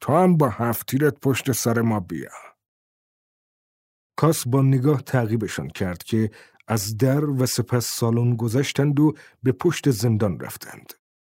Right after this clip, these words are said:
بیرون راه پله‌ای بود که به طبقه دوم می‌رفت. کاس اندیشید: «اونقدر می‌ترسه که حتی جرئت نمی‌کنه اسلحه ببنده و بالا بره. آدم چجوری برای همچین آدمی کار کنه که حتی موقع رفتن به سلول وارد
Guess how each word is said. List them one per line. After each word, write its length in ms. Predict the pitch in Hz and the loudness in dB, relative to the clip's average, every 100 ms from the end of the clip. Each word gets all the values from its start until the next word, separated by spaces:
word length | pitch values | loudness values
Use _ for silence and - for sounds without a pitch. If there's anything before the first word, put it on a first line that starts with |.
| _ _ _ _ _ _ - | _ _ _ _ _ _ -4
بیرون 460 | 120 123 147 143 | -2 2 4 4
راه 220 | 135 131 | 2 0
پله‌ای 380 | 101 127 117 101 | 0 0 0 -2
بود 240 | - 73 - | -6 -16 -6
که 280 | - 113 107 - - | -2 -2 -2 -14 -4
به 100 | 117 | -4
طبقه 460 | - 120 120 151 151 | -2 -2 2 2 4
دوم 440 | 131 110 120 147 | 2 2 -2 -2
می‌رفت. 560 | - - - - - _ _ _ _ _ _ _ _ _ _ _ | -10 -20 -20 -20 -20 _ _ _ _ _ _ _ _ _ _ _
کاس 360 | - 113 113 - | -2 0 0 -6
اندیشید: 680 | - 117 110 110 - 135 123 - _ _ _ _ _ 82 | -2 0 0 0 0 0 -2 -14 _ _ _ _ _ -12
«اونقدر 420 | 73 85 95 104 | -10 -6 -6 -4
می‌ترسه 400 | 104 - - 117 | -6 -6 -6 -6
که 140 | - | -6
حتی 220 | - - | -8 -6
جرئت 400 | 110 101 - 113 | -4 -4 -6 -6
نمی‌کنه 320 | 104 98 98 95 | -6 -6 -8 -8
اسلحه 460 | 85 - 80 - | -6 -8 -6 -6
ببنده 380 | 117 107 104 107 | -4 -4 -4 -4
و 80 | 110 | -4
بالا 300 | 101 82 95 | -6 -8 -12
بره. 360 | 87 - - _ _ _ _ _ _ _ _ _ | -14 -18 -20 _ _ _ _ _ _ _ _ _
آدم 200 | 73 92 | -10 -6
چجوری 440 | 117 - 104 107 151 | -6 -4 -4 0 0
برای 200 | 147 117 | 2 0
همچین 380 | 107 107 117 107 | -2 -4 -4 -4
آدمی 240 | 104 110 | -4 -6
کار 260 | - 104 110 | -6 -10 -10
کنه 220 | 110 104 | -10 -10
که 120 | 101 | -10
حتی 220 | 90 - | -10 -6
موقع 420 | 110 104 95 107 110 | -6 -6 -10 -6 -6
رفتن 360 | 92 - 110 | -6 -6 -6
به 80 | 98 | -6
سلول 420 | - 95 90 107 | -6 -6 -6 -4
وارد 480 | 104 101 110 95 - | -6 -4 -2 -4 -8